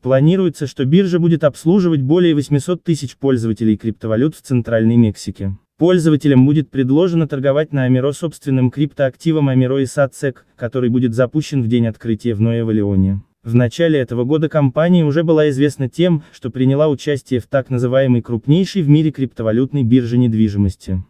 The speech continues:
Тогда компания приобрела тысяча четыреста гектаров в Южной Нижней Калифорнии за две целых восемь десятых миллиона долларов,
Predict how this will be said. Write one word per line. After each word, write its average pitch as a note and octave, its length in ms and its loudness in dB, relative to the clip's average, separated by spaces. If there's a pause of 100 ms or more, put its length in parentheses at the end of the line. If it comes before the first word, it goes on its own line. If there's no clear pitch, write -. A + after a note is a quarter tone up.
(160)
Тогда C3+ 260 2
компания F#3+ 580 0
приобрела E3+ 460 0
тысяча E3+ 340 -8
четыреста C#3 460 -4
гектаров F3 580 0
в B2+ 60 -12
Южной D3+ 340 0
Нижней E3+ 300 0
Калифорнии F3 560 0
за B2+ 160 0
две B2+ 160 0
целых C#3 360 -4
восемь D#3 340 -2
десятых B2+ 360 -6
миллиона C#3+ 420 0
долларов, A2+ 520 -4